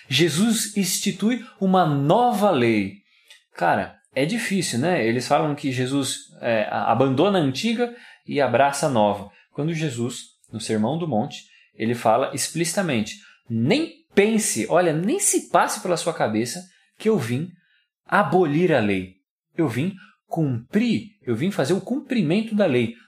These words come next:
Nenhum tio e nenhum jota vai se passar da lei de Deus", né? E quando você vê toda a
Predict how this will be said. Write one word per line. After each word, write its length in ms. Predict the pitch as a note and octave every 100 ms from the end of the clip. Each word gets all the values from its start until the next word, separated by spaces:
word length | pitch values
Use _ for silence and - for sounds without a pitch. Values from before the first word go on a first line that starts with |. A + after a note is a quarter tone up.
| -
Nenhum 420 | C3 A#2+ C#3+ B3
tio 340 | - F3+ F#3+ F#3+ - -
e 60 |
nenhum 260 | A#2 F#3+ B3
jota 420 | C#3+ C#3+ - - _ _
vai 320 | A#2+ B2 E3
se 140 | F3+
passar 540 | - F3+ - G#2+ G#2+ - _ -
da 200 | B2+ C3+
lei 200 | A#2 A2
de 140 | D3+
Deus", 340 | C3 A2 G2 G2
né? 220 | A2+ - _ -
E 260 | C3 B2+ B2 A#2+ A2+
quando 160 | E3
você 200 | E3 D3+
vê 360 | C3 C3+ A2+ A2
toda 340 | D#3+ F#3 C#3+
a 580 | A2 - G2+ F#2+ F#2 F#2